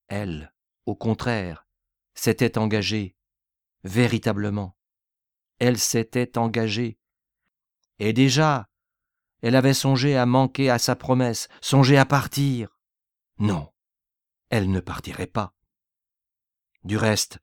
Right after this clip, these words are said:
elle sentait bien qu'elle ne pourrait pas partir sans l'avoir revu. S'il revenait avec un cœur indifférent, il serait temps de porter ailleurs cette désillusion nouvelle. Elle attendrait donc.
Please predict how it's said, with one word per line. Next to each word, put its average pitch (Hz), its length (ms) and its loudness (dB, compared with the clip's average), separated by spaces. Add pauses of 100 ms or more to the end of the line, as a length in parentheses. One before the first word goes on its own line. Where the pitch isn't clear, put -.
(380)
elle 120 120 2
sentait 151 300 4
bien 143 240 2
qu'elle 131 280 2
ne 131 100 4
pourrait 127 300 -2
pas 143 220 0
partir 139 480 -2 (360)
sans - 200 0
l'avoir 107 360 0
revu. 127 440 0 (1120)
S'il 104 220 -6
revenait 107 600 -2
avec 104 260 -6
un 110 100 -2
cœur 110 420 -2
indifférent, 107 800 -4 (680)
il 120 140 0
serait 127 340 2
temps 143 340 4
de 120 140 2
porter - 440 -2
ailleurs 120 440 2
cette 123 260 -4
désillusion 120 760 0
nouvelle. 123 580 0 (1700)
Elle 98 140 -4
attendrait 95 420 -4
donc. 80 400 -10